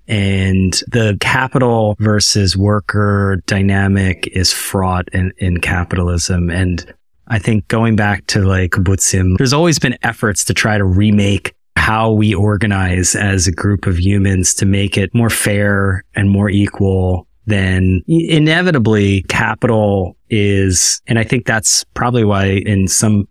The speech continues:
ways why everyone wanted to leave a private equity run publishing company, because anyone who's been in one of those, you're like, "What do we do? For who? For what?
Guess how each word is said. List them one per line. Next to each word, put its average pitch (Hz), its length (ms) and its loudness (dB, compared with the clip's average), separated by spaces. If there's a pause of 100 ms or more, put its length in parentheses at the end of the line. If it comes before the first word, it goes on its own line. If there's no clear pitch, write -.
(240)
ways 107 520 0
why 101 280 0
everyone 98 600 0
wanted 95 240 0
to - 120 -2
leave 107 520 2
a 107 60 -2
private 104 320 0
equity 101 400 0
run 95 580 2
publishing 135 400 0
company, 87 400 -2
because 92 460 -2 (380)
anyone 190 240 2
who's 151 120 0
been 143 220 0
in 220 120 2
one 104 140 2
of 95 80 0
those, 92 320 0
you're 101 120 2
like, - 420 -8
"What 123 100 2
do 220 80 0
we 330 100 2
do? 165 140 -4
For 110 240 -2
who? 123 280 0
For - 220 -2
what? 139 300 0